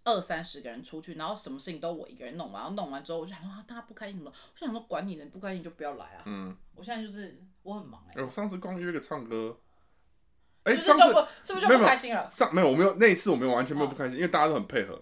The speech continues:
Speaker 2: 因为我大概早三个礼拜就投票了。
Speaker 1: 嗯。
Speaker 2: 然后就大家，大家要不要来啊，或者什么，然后我也定，然后大家都没回话。
Speaker 1: 嗯。
Speaker 2: 然后我在我们那个群组说，哎，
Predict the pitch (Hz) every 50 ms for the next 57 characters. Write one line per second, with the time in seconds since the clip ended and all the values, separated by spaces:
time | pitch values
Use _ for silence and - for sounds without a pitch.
0 | - 131 185 180 139 110 107 165 170 165 151 143 - - - 85 85 - - 139
1 | 135 127 98 90 90 104 104 101 101 - - - - - - 90 80 - 98 104
2 | - 185 180 175 160 156 - _ - - 87 95 104 104 104 104 - 113 104 92
3 | - _ - 98 95 90 - - 107 104 104 107 107 107 104 98 90 87 82 85
4 | 85 92 107 110 104 - - 85 85 85 82 92 104 104 101 87 85 - - 110
5 | 95 87 - - - 82 90 95 110 107 110 110 107 92 87 - - 87 87 90
6 | 110 95 78 76 - _ _ _ - 196 190 180 - - - - _ - 110 123
7 | 175 160 131 - 208 202 165 127 120 143 160 139 - - 120 131 113 101 98 -
8 | 123 110 113 139 131 98